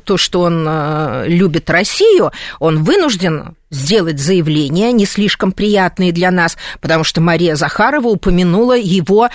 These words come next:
в качестве, его страну в качестве чуть ли не источника этого вещества, или Швеция. Но вот не надо в желании сказать: «Нет, мы хорошие»,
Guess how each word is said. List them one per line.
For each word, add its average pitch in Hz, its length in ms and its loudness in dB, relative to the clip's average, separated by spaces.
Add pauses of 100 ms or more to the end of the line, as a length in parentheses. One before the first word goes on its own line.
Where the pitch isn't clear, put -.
(160)
в - 80 -16
качестве, 196 520 -2
его 196 260 0
страну 190 440 0
в - 100 -10
качестве 190 580 -2 (160)
чуть - 240 -4
ли 220 60 4
не 208 180 4
источника 214 640 -2
этого 180 960 0
вещества, 170 640 -2
или 170 220 0
Швеция. 190 720 -2 (340)
Но 254 140 2
вот 330 180 -2
не 349 100 4
надо 262 360 2
в 165 80 -2
желании 196 720 0 (280)
сказать: 262 460 0
«Нет, 277 300 2
мы 226 140 4
хорошие», 226 840 -2